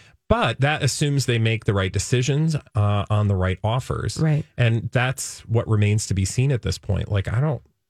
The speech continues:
Speaker 1: I don't know that, like, "Hey, look at my second wedding show." Really? I mean, that's where you're gonna go? But at the same time, maybe they just wanna get their feet wet, do a little bit, see what happens as sort of a,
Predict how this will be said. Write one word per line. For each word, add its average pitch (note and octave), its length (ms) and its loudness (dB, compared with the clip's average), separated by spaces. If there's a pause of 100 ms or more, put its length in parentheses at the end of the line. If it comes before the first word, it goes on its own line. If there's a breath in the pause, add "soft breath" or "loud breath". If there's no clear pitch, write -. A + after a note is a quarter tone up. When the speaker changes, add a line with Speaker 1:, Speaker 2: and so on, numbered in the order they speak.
(240)
Speaker 1:
I G#2 60 2
don't C3 200 0
know G2+ 220 2
that, F#2 200 0
like, E2 380 0 (140)
"Hey, G#3 300 2
look D3 220 0
at E3+ 140 -2
my F3+ 260 2
second G3+ 480 -2
wedding G#3+ 360 0
show." G#2+ 500 0 (420 loud breath)
Really? F#3+ 600 -2 (120)
I A2+ 60 2
mean, G#2 160 4
that's G2+ 280 2
where F3 200 0
you're G3 140 2
gonna G3+ 160 0
go? G3 220 0
But C#3 220 2
at C#3 160 0
the C#3+ 80 2
same C3 300 0
time, B2+ 500 0 (400 loud breath)
maybe B2 220 2
they A#2 320 0 (480)
just - 280 -2
wanna G#2 200 2
get F#2+ 180 0
their G2+ 120 2
feet - 280 -2
wet, C3 240 0
do A2 140 2
a - 20 4
little A2+ 240 2
bit, A#2 240 0
see - 180 -2
what F2+ 160 0
happens G#2+ 720 0 (400)
as G2 240 0
sort F#2+ 240 0
of F2 120 -2
a, E2+ 280 0